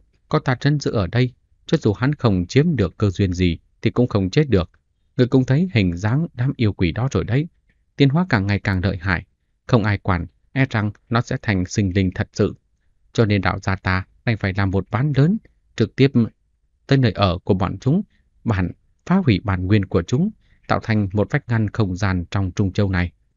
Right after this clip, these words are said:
Có lẽ lực lượng của ta hơi lớn, cho nên thuận tay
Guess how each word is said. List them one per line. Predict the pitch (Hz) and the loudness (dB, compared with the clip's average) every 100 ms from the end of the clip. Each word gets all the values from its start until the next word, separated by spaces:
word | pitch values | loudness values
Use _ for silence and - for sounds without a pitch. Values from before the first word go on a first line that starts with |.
| _ _ _ - _ _ _ _ _ | _ _ _ -20 _ _ _ _ _
Có | 147 | -2
lẽ | 143 175 | 0 2
lực | 135 - | 2 2
lượng | 110 104 | 0 2
của | 101 | 0
ta | 90 104 101 | 0 -2 0
hơi | 104 95 98 | 2 0 0
lớn, | 123 214 - _ _ - | -2 -2 -6 _ _ -2
cho | 113 | 0
nên | 101 | 0
thuận | 95 98 95 | 0 -2 0
tay | 104 95 | 2 0